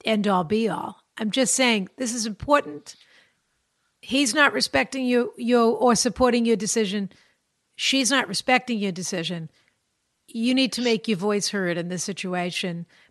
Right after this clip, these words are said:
But I also think you gotta be, you gotta be careful about holding on to too much resentment for her. You have to find a way to set the boundary and just say,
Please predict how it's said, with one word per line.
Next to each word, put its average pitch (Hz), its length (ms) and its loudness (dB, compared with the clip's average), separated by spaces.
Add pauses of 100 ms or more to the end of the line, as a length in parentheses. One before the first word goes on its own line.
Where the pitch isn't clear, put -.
But 220 100 2
I 233 100 6
also 269 320 4
think 226 300 -4
you 220 80 -6
gotta 214 180 0
be, 175 120 -6
you 220 420 -2
gotta 226 160 -2
be 214 80 -4
careful 220 480 -2
about 185 440 -2 (280)
holding 226 400 0
on 202 160 0
to 175 100 -8
too - 160 -2
much 190 260 -2
resentment 175 520 -6
for 185 160 -8
her. 156 100 -6
You 175 160 -6
have 240 180 0
to 247 100 -10
find 254 240 0
a 240 40 0
way 220 200 0
to 180 180 -2 (280)
set - 340 0
the 277 60 -4
boundary 240 520 2
and 269 80 -4
just 269 180 0
say, 302 300 2